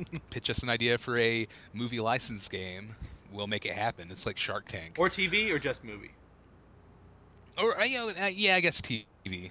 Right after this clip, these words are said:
Speaker 2: Or, you know, uh, let's, let's even, like, let's broaden it even more, like books, just some kind
Speaker 1: Album.
Speaker 2: of licensed,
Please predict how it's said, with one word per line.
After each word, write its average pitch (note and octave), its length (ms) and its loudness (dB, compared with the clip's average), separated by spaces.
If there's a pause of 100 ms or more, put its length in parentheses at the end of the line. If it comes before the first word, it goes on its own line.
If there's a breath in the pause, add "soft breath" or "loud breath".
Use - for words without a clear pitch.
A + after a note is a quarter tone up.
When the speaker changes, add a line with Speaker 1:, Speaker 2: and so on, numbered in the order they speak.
(120)
Speaker 2:
Or, D#3+ 180 -2
you F3+ 120 2
know, C3 160 -4
uh, D3 220 -8
let's, D#3+ 260 -2
let's - 160 -2
even, C#3+ 220 -4
like, B2+ 200 0
let's B2+ 220 -4
broaden G#2+ 420 0
it F#2+ 120 0
even F#2 200 -2
more, F#2 300 -4
like F#2+ 240 -4
books, A2 300 -2
just - 160 -4
some C3 80 -4
kind F3 160 6
Speaker 1:
Album. B2+ 160 2
Speaker 2:
of G#2 60 -2
licensed, F#2+ 720 -4